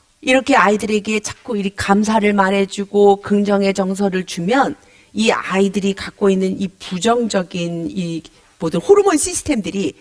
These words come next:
다시 리셋이 된다는 거예요. 그래서 우리 아이들이 이렇게 이쪽에서 활성화가 되는 사람들이 여러분이 원하는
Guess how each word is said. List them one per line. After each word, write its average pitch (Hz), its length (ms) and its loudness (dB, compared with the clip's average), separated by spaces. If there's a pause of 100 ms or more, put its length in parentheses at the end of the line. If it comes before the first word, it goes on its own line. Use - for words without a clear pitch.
(120)
다시 208 500 -6
리셋이 226 680 0
된다는 139 500 -12
거예요. 98 220 -16 (1120)
그래서 359 220 0
우리 330 140 2
아이들이 262 500 2
이렇게 294 340 -4
이쪽에서 311 420 -2
활성화가 339 580 -4 (260)
되는 294 260 4
사람들이 269 800 0 (600)
여러분이 240 340 4
원하는 170 600 -2